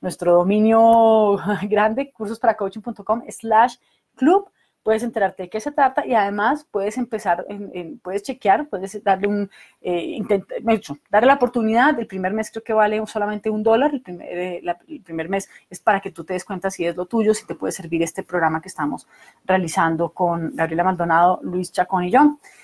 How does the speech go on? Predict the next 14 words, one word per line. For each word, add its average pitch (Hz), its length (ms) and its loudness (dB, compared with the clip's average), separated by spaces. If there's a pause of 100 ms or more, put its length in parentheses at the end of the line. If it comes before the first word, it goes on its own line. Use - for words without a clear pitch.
(180)
Y 180 380 -2
bueno, 175 320 -2
y - 60 -10
saben, 226 340 2
ya 220 140 4
para 240 180 4
cerrar, 190 280 2
¿saben 214 200 2
qué 233 100 -4
me 233 80 0
llamó 208 200 -2
también 202 260 -4
la 185 60 -10
atención? 220 600 -2